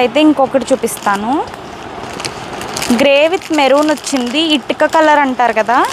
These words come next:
ఆ కలర్లో సిమెంట్కి. ఇదిగోండి,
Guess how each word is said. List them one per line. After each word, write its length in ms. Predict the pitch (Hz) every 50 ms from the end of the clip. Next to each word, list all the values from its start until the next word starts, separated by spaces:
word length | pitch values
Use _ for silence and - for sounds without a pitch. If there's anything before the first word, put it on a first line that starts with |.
| - - - - - - - - - - - - - - 233
ఆ 20 | 240 240 240
కలర్లో 500 | 269 254 247 226 220 214 202 208 220 269 359 508 539 - - - - - - - - - - - - - - - - - - - - -
సిమెంట్కి. 680 | - 302 269 262 254 247 233 220 - - - 254 339 523 622 - - - - - - - - - - - - - - - - - - - - - - - - - - - - - - - - - - - - - - - - - - - - - - - - - - - - - - - - - - - - - 269 247
ఇదిగోండి, 520 | 220 240 214 226 214 208 208 214 247